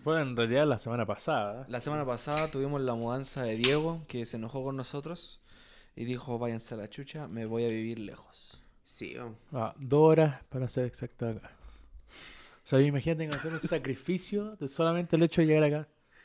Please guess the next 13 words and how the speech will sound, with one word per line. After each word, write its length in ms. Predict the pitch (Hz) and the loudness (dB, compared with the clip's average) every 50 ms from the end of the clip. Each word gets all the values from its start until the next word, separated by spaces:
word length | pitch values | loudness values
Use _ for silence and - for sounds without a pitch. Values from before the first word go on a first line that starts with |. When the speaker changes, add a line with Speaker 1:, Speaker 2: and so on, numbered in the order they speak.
| _ _ _ _ | _ _ _ _
Speaker 3:
Ajá. 540 | - 127 - 147 139 127 127 127 131 135 135 | -14 -8 -4 -2 -2 0 -2 -2 -4 -2 -2
Speaker 1:
Al 100 | 143 147 151 | 0 0 0
estudio, 440 | 165 160 - 180 180 175 151 139 131 | -2 2 6 6 6 6 6 4 2
al 60 | 131 | 0
estudio 260 | 131 - - 165 160 160 | -2 2 4 6 6 8
profesional 500 | 156 147 139 139 127 139 139 151 151 151 | 8 6 4 2 0 0 0 2 2 2
Speaker 3:
El 40 | 147 | 4
Speaker 1:
de 60 | 151 | 4
Speaker 3:
weón 200 | 151 165 180 180 170 | 4 6 4 2 2
Speaker 1:
Daniel. 260 | 139 147 143 143 143 | 2 2 2 0 0
Speaker 3:
dramático. 560 | 147 160 190 214 226 220 202 175 156 - 156 156 156 151 - - 185 - - 190 180 - - - | 0 0 0 0 0 0 0 -2 -2 -2 -2 -2 -2 -4 -2 -2 -2 -2 0 -2 -4 -4 -8 -16
<laughs> 20 | - - - - - - _ _ _ _ _ _ _ _ _ _ _ - - - - - - - - - _ _ _ _ | -18 -18 -20 -20 -20 -20 _ _ _ _ _ _ _ _ _ _ _ -20 -20 -20 -20 -20 -20 -20 -20 -20 _ _ _ _
Pues 380 | 113 113 110 107 104 107 107 | -8 -8 -6 -6 -6 -8 -8